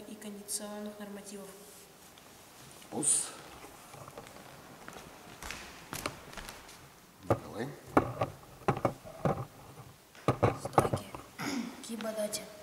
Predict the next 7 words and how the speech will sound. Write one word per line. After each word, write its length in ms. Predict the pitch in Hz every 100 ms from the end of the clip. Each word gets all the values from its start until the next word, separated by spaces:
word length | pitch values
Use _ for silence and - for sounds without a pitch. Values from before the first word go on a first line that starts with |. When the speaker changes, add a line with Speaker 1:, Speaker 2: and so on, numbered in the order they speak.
| - 233
Speaker 3:
Удары 340 | 226 240 247
руками. 420 | 233 226 220 202 196 - - -
Татецуки, 720 | 214 262 262 - 220 214 208
дзеден 360 | 214 247 262 226
чудан 300 | 233 240 233
гэден. 320 | 214 208 190 - - - -
Ситацуки, 680 | - 240 226 - 226 -